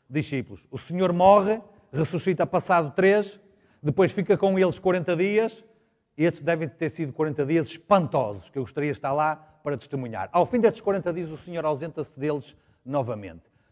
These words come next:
No momento em que o Senhor se ausenta deles, alguns mensageiros da parte do céu vêm-lhes dar uma mensagem. E a mensagem poderia ser sobre muitos assuntos. Poderia ser para guardar o sábado,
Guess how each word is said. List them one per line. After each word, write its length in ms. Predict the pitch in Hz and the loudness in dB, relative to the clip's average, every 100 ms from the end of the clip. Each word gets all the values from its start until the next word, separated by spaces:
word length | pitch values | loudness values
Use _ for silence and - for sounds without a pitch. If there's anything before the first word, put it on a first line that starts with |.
| _ | _
No 280 | 160 254 311 | 4 8 8
momento 560 | 302 254 170 113 92 _ _ _ _ _ _ _ _ _ _ | 8 4 2 -4 -14 _ _ _ _ _ _ _ _ _ _
em 240 | 170 190 | -2 0
que 440 | 175 180 143 98 - _ _ _ _ _ _ | 0 4 4 2 -6 _ _ _ _ _ _
o 100 | - | -8
Senhor 440 | 127 - 139 196 254 | -8 -6 -2 0 0
se 160 | - | -2
ausenta 420 | 208 185 196 196 165 | -4 -4 -6 -8 -6
deles, 300 | 135 120 160 _ _ _ _ _ | -4 -6 -10 _ _ _ _ _
alguns 420 | 139 143 156 247 | 0 0 0 -2
mensageiros 720 | 214 240 - 202 156 165 127 | -2 -4 -4 -4 -2 -4 -4
da 100 | 131 | -6
parte 340 | - 190 202 165 | -2 -2 -2 -6
do 120 | 156 | -12
céu 420 | - 131 120 180 - _ _ _ _ _ | -6 -4 -4 -6 -12 _ _ _ _ _
vêm-lhes 460 | - 151 180 170 143 | -6 -4 -2 -4 -4
dar 200 | 143 180 | 0 0
uma 200 | 170 175 | 0 -2
mensagem. 760 | 175 180 - 139 123 104 85 78 _ _ _ _ _ _ - | -6 -8 -2 0 0 -4 -14 -20 _ _ _ _ _ _ -6
E 80 | |
a 40 | 127 | -4
mensagem 420 | 131 117 113 196 | -4 -6 -4 -4
poderia 340 | 143 110 123 | -4 -4 -4
ser 160 | 123 147 | -4 -8
sobre 240 | - 120 | -8 -8
muitos 260 | 92 92 143 | -10 -14 -14
assuntos. 400 | - 240 101 _ _ _ _ - | -8 -8 -8 _ _ _ _ -8
Poderia 260 | 147 113 | -6 -6
ser 160 | 104 107 | -6 -8
para 120 | 104 | -6
guardar 280 | 98 95 104 | -6 -6 -8
o 40 | |
sábado, 520 | - 156 127 117 117 | -8 -6 -6 -6 -12